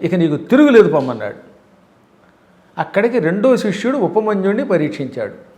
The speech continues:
ఇక మూడవ వాడి పేరు వేదుడు, ఇతనికే పైలుడు అని కూడా పేరు. తెలుగులో ఎక్కువగా పైల శబ్దమే వాడారు,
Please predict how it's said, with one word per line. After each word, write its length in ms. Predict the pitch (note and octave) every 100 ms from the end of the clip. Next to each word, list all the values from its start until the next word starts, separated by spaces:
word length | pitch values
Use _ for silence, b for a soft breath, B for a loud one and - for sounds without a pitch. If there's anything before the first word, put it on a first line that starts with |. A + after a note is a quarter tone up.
| b b b b -
ఇక 120 | F#3
మూడవ 540 | F3 C#3+ E3+ B3+ C#4 -
వాడి 240 | G#3 F#3+
పేరు 220 | G3 C4
వేదుడు, 880 | F#3 D3+ D#3+ D#3 D3 C3+ C3+ F3 -
ఇతనికే 400 | D#3 - F#3+ F#3+
పైలుడు 720 | C4 - D#3 E3+ D#3+ D3 C#3
అని 160 | D3+ E3
కూడా 180 | D#3 F3
పేరు. 260 | E3+ A#2 - -
తెలుగులో 300 | E3 G#3+ A#3
ఎక్కువగా 320 | G#3 G#3+ G3+
పైల 340 | G3+ G#3 F3+ G#3+
శబ్దమే 420 | G#3 E3+ F#3+ A3+
వాడారు, 420 | E3 C3 C3+ F#3